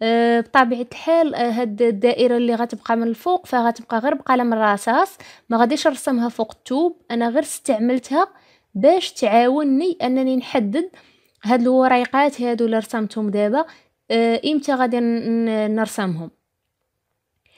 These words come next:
المهم هادشي غادي يعاونكم بزاف باش انكم تقدروا، آه، ت-، ترشموا او لا ترسموا، آه، الرشمه ديالكم، آه، بسهوله. من بعد غتاخدوا يعني اي حاجه تكون الدائره ديالها صغر من الدرهم،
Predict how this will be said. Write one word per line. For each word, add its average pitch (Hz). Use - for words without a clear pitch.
المهم 285
هادشي 285
غادي 269
يعاونكم 247
بزاف 214
باش -
انكم 240
تقدروا، 226
آه، 220
ت-، -
ترشموا 240
او 214
لا 214
ترسموا، 233
آه، 208
الرشمه 226
ديالكم، 208
آه، 208
بسهوله. 220
من 269
بعد 349
غتاخدوا 285
يعني 262
اي 320
حاجه 285
تكون 285
الدائره 262
ديالها 254
صغر 285
من 294
الدرهم، 190